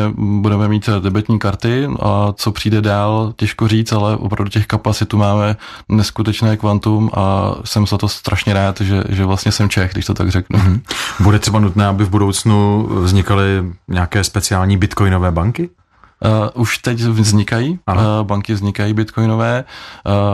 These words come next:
Speaker 1: kde vlastně se to chová jako standardní, eh, banka, dokonce i nabízí už i půjčky iž v kryptoměnách, čili tohle je něco, co opravdu už dneska funguje a říkám, za tři, pět let budeme úplně někde jinde, než jsme teď.
Speaker 2: Hmm.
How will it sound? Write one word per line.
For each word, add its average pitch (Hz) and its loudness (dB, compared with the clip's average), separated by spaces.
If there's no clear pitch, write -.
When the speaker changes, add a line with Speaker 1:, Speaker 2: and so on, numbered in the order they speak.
Speaker 1:
kde 107 0
vlastně 101 0
se 110 -2
to 101 -2
chová 101 0
jako 98 -4
standardní, 101 0
eh, - -2
banka, 98 2
dokonce 101 -4
i 95 0
nabízí 95 0
už 92 -2
i 92 0
půjčky 113 0
iž 104 -4
v - -10
kryptoměnách, 101 0
čili 110 0
tohle 107 2
je 107 2
něco, 107 -2
co - -6
opravdu 104 0
už - -2
dneska 107 2
funguje 110 0
a 98 2
říkám, 98 0
za 101 0
tři, 104 -2
pět 101 -2
let 104 0
budeme 98 2
úplně 101 0
někde 92 2
jinde, 90 2
než 92 0
jsme 90 0
teď. 92 -4
Speaker 2:
Hmm. 87 2